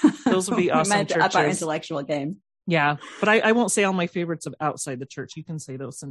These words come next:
Speaker 2: Susan. They're all the same between
Speaker 1: They're
Speaker 2: you
Speaker 1: all
Speaker 2: and
Speaker 1: the
Speaker 2: me.
Speaker 1: same. I don't know. We all love the same things, don't we? Barbara Brown Taylor gets a lot of airplay on our podcast. We have found her work to be enormously helpful, both of us. Um, Richard Rohr,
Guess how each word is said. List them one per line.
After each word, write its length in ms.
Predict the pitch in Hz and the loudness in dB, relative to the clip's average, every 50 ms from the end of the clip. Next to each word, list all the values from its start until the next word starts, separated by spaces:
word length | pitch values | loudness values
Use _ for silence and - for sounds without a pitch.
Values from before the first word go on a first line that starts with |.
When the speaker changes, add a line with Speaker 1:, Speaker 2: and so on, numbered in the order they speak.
| - - - | -14 -16 -16
Speaker 2:
Susan. 320 | - - 156 143 123 113 127 | -14 -12 -12 -10 -10 -4 2
They're 100 | - 254 285 | 4 6 6
all 120 | 277 254 | 6 6
the 80 | 226 220 | 4 4
same 340 | - - 185 160 156 151 - - | 2 2 0 0 -2 -4 -8 -12
between 260 | 175 - - - 165 | -16 -14 -12 -4 0
Speaker 1:
They're 100 | 330 359 | 4 6
Speaker 2:
you 40 | 381 | 6
Speaker 1:
all 100 | 359 349 | 6 6
Speaker 2:
and 100 | 339 294 | 4 2
Speaker 1:
the 120 | - 320 | 2 2
Speaker 2:
me. 40 | 311 | 2
Speaker 1:
same. 200 | 285 247 208 214 | 2 2 0 0
I 80 | 220 240 | 0 0
don't 100 | 262 233 | 0 0
know. 120 | 220 226 | -2 -2
We 100 | 233 233 | -2 0
all 140 | 226 233 233 | 0 2 0
love 140 | 233 226 214 | 0 -2 -4
the 80 | 214 | -6
same 300 | 208 - 208 208 202 196 | -4 -4 -2 -2 -2 -2
things, 380 | 202 208 190 175 170 - 196 - | -2 -2 -2 -2 -4 -6 -6 -6
don't 220 | - 180 175 - - | -4 -4 -4 -4 -4
we? 260 | 208 - - - - - | -4 -4 -4 -6 -6 -6
Barbara 260 | - 233 247 254 254 247 | -4 -4 -2 -2 -2 -2
Brown 220 | 240 208 196 190 202 | -2 -2 -4 -4 -4
Taylor 260 | 220 214 185 180 180 | -4 -4 -4 -4 -4
gets 180 | - 175 - 175 | -6 -6 -6 -6
a 60 | 147 | -6
lot 400 | 151 165 185 202 185 185 175 165 | -6 -4 -2 0 0 2 0 -2
of 100 | 160 143 - - | -6 -8 -8 -6
airplay 540 | 151 151 160 165 - - 156 156 160 170 - | -4 -4 -4 -6 -4 -2 -2 -2 -2 -2 -4
on 460 | - 170 165 165 160 165 170 208 208 - | -4 -4 -4 -4 -4 -4 -4 -6 -6 -8
our 140 | - 165 - - | -10 -12 -10 -10
podcast. 640 | - - - - - 180 160 160 180 - - - | -10 -10 -10 -10 -10 -10 -10 -10 -10 -12 -14 -14
We 80 | - 156 | -12 -12
have 100 | - - | -12 -12
found 220 | - - 160 170 | -12 -12 -12 -12
her 60 | 196 | -12
work 200 | - - - _ | -14 -16 -16 _
to 60 | - | -18
be 220 | - - - - - | -14 -12 -12 -12 -10
enormously 640 | - 165 180 180 175 170 160 165 165 - - 160 165 | -10 -10 -8 -8 -8 -8 -8 -8 -10 -12 -12 -12 -10
helpful, 500 | 180 - - - _ - 156 165 175 - _ _ - | -10 -10 -10 -10 _ -10 -10 -10 -10 -14 _ _ -12
both 200 | 180 180 175 - | -12 -12 -10 -12
of 100 | 165 202 | -12 -12
us. 200 | - - - - _ - - - - - - - | -12 -12 -14 -16 _ -20 -20 -20 -20 -20 -14 -10
Um, 380 | 180 170 170 160 160 175 170 - _ _ _ _ _ _ _ _ _ _ _ _ _ _ _ _ _ _ _ _ _ _ _ _ _ _ _ _ - - - - _ _ _ _ _ _ _ - | -6 -4 -2 -2 -4 -4 -6 -10 _ _ _ _ _ _ _ _ _ _ _ _ _ _ _ _ _ _ _ _ _ _ _ _ _ _ _ _ -16 -16 -16 -16 _ _ _ _ _ _ _ -12
Richard 280 | 220 208 202 - 190 - | -10 -8 -8 -8 -8 -6
Rohr, 320 | 175 165 160 175 202 214 | -4 -4 -4 -4 -4 -8